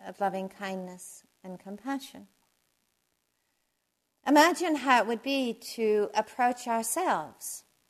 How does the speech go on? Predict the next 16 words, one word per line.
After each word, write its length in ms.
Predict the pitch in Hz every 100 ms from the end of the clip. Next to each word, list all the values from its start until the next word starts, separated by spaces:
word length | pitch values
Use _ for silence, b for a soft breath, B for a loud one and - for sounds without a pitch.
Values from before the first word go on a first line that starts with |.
| _ _ _ _ _ _ _ _ _ _
as 300 | 226 226 226
we 260 | 220 226 202
meet 320 | 214 226 220
our 200 | 240 220
inner 240 | 233 330 294
world, 480 | 208 180 156 156
our 160 | 202 208
bodies, 840 | 220 233 269 254 185 156 - -
our 160 | 190 190
thoughts, 840 | - 233 233 196 - - - - 185 _ _ _ _ _ _ _ _ _
our 300 | 185 180 170 -
memories, 920 | 202 233 240 220 190 175 - - -
our 80 | 185
plans, 920 | - - 214 202 185 175 - - - _ _ _ _ _ _ _ _ _
the 60 | -
spectrum 960 | - - 226 240 - 220 190 175 180